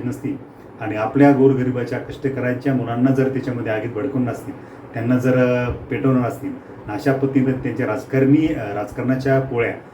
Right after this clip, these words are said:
ते बाजून घेणार असतील, राजकारणाचे हेतू ते साध्य करून घेणार असतील तर खरंच आपण ह्यांची सर्वांची जी काही भांडणं आहेत,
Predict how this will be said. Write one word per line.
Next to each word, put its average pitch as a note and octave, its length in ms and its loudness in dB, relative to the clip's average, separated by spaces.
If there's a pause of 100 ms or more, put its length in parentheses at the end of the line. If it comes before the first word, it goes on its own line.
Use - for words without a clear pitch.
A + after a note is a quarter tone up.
(140)
ते - 60 -4
बाजून A#2 300 4
घेणार A#2+ 200 2
असतील, G#2+ 260 -6
राजकारणाचे C3 680 0
हेतू - 320 -4
ते C3 80 0
साध्य - 240 -4
करून B2+ 220 0
घेणार A2+ 180 -2
असतील - 680 -8
तर - 60 -4
खरंच - 300 2
आपण A2 220 -2
ह्यांची A#2 260 -4
सर्वांची A2+ 420 -6
जी - 100 -10
काही A#2+ 160 -4
भांडणं A2 280 -2
आहेत, G2 140 -2